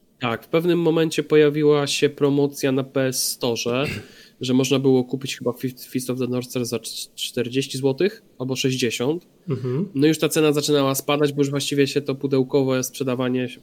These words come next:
Speaker 1: tak się nie opłacało. No i tak samo jest tutaj w przypadku God Eatera. Mm, w, w momencie, kiedy nagrywamy ten podcast, czyli w kwietniu,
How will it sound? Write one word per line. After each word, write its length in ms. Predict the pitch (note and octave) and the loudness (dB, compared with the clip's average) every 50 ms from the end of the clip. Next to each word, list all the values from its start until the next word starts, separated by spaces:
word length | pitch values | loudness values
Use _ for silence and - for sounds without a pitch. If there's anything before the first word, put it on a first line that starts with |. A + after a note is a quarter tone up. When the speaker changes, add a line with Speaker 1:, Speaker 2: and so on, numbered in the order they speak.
| _ _ - | _ _ -16
Speaker 1:
tak 140 | - - - | -14 -10 -8
się 160 | - - B2+ | -4 -4 -2
nie 120 | B2 A#2+ | 0 0
opłacało. 520 | A2+ A2+ A#2 A2 A2+ - F#2 E2 F#2+ G2 - _ _ - - - - - _ - | 0 0 -2 -4 -4 -6 -10 -10 -12 -16 -20 _ _ -20 -20 -20 -20 -18 _ -2
No 80 | C#3+ D3 | 0 0
i 40 | |
tak 120 | C#3+ F3+ - | 2 2 2
samo 180 | - G3 G3 | 2 2 4
jest 120 | F#3 F3 - | 2 2 4
tutaj 120 | F3+ E3+ | 2 2
w 40 | E3+ | 2
przypadku 340 | - - - D3+ - D#3 D3 | 0 -4 -6 -2 0 2 4
God 160 | D3 D3 C#3+ | 6 4 4
Eatera. 360 | C#3+ C3+ B2+ A2+ G#2+ G2 - - _ _ _ _ _ _ - | 4 4 2 2 2 0 -4 -10 _ _ _ _ _ _ -6
Mm, 720 | C3+ C3+ C3+ C3 C3 C3 C3 C3+ C3+ C3 C3 C3 C3+ C3+ C3+ - _ _ _ _ _ _ _ _ _ _ _ _ _ _ _ _ _ _ _ - | -4 -2 0 0 0 2 2 2 2 2 2 2 0 -2 -4 -10 _ _ _ _ _ _ _ _ _ _ _ _ _ _ _ _ _ _ _ -12
w, 220 | C3 B2+ C3 B2+ | -10 -8 -8 -4
w 40 | C3 | 0
momencie, 380 | C#3 C#3+ D3+ E3+ G3 G3+ - - | 4 4 4 4 4 2 0 -2
kiedy 180 | F3+ F3 E3+ | 0 0 2
nagrywamy 440 | E3 D#3+ D3 D3+ D3 E3+ E3 D3+ C3 | 2 2 2 2 2 2 2 2 0
ten 160 | - B2+ A#2+ | 0 -2 -2
podcast, 360 | A#2+ A2+ A2+ - - C#3+ - - | -2 -4 -4 -2 -2 -4 -2 0
czyli 140 | - C3 B2+ | -2 -2 -2
w 80 | B2+ | -2
kwietniu, 340 | - - A2 - - B2+ D3 | -2 -2 -2 -2 -2 -2 -4